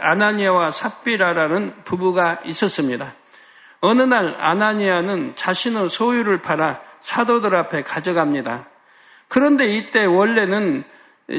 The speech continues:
전부를 드린다고 했는데 막상 드리려니 아까워서 일부는 숨겼지요.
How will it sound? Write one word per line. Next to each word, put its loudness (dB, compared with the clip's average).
전부를 2
드린다고 -2
했는데 0
막상 0
드리려니 0
아까워서 0
일부는 0
숨겼지요. -6